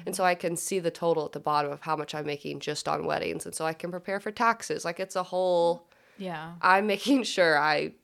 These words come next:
Speaker 1: track everything, um,
Speaker 2: Yeah.
Speaker 1: because that's, like, the most important thing of being a freelancer is tracking your
Speaker 2: Mm-hmm.
Speaker 1: finances, in my opinion.
Speaker 2: Yeah. And I will say, because we mentioned this in the beginning, that both our husbands do work more
Speaker 1: Yeah.
Speaker 2: traditional jobs. And so it is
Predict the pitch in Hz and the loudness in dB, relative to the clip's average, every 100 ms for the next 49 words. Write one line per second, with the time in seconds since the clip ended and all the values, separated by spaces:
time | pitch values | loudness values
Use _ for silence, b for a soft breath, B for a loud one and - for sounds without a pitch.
0 | _ _ - 151 - 151 - 165 - - | _ _ -6 -6 -2 -4 -4 -6 -4 -4
1 | 170 - 165 151 143 180 175 _ 180 175 | -6 -4 -2 -2 -4 -6 -12 _ -4 -2
2 | 170 151 156 - - - b b b b | -4 -4 -6 -8 -8 -12 b b b b
3 | - 156 151 170 165 160 156 180 170 - | -4 -4 -4 -8 -8 -8 -8 -8 -10 -12
4 | - - 160 156 - 160 - 170 - 170 | -14 -8 -6 -6 -8 -8 -8 -10 -10 -12
5 | - 190 185 170 165 - - - - - | -10 -8 -6 -8 -6 -8 -8 -12 -16 -12
6 | - - b b b - 196 156 - - | -12 -14 b b b 0 2 2 0 -8
7 | - - 185 165 170 175 170 b b b | -8 -8 -8 -10 -12 -16 -18 b b b
8 | - 240 254 277 285 285 233 190 196 208 | -4 0 0 0 -2 -2 0 -2 -4 -6
9 | 208 208 214 214 233 214 190 180 175 165 | -4 -4 -6 -6 -8 -6 -8 -8 -8 -8
10 | 165 175 180 170 165 160 - _ _ 185 | -6 -6 -6 -4 -4 -4 -10 _ _ -4
11 | 185 190 180 175 170 165 175 160 160 165 | -2 -2 -4 -4 -4 -6 -8 -10 -10 -8
12 | 175 196 196 185 190 180 160 131 175 190 | -6 -2 -2 -4 0 6 8 6 4 -4
13 | 196 196 196 190 185 185 185 180 - - | -6 -6 0 -2 -2 -6 -4 -4 -6 -6
14 | 202 202 180 | -2 -4 -6